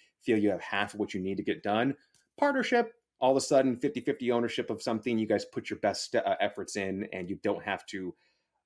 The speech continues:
pay twenty thousand dollars to a copywriter to produce an amazing sales page 'cause you have this, this partnership going on now. Um, or, of course, like I said earlier, it takes ten to twenty grand to start these projects. You hire the right copywriter for the right project,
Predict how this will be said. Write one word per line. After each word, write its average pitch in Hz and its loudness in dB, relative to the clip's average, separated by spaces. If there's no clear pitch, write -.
pay 135 4
twenty 120 0
thousand 104 2
dollars 95 2
to 98 -10
a 87 -8
copywriter 92 -2
to 78 -14
produce 92 -6
an 85 -8
amazing 82 -10
sales - -8
page - -16
'cause 95 -14
you 90 -6
have 82 -6
this, 87 -8
this - -2
partnership - -10
going 80 -8
on - -10
now. - -14
Um, 87 2
or, 151 8
of - -20
course, - 2
like - -2
I 98 -4
said 104 0
earlier, 95 2
it 104 -2
takes 104 -2
ten 110 -2
to 101 0
twenty 98 -2
grand 90 -2
to - -8
start 147 2
these 135 0
projects. 156 0
You 101 -2
hire 123 6
the 110 6
right 101 4
copywriter 90 0
for 107 0
the 92 -2
right 90 -2
project, 95 0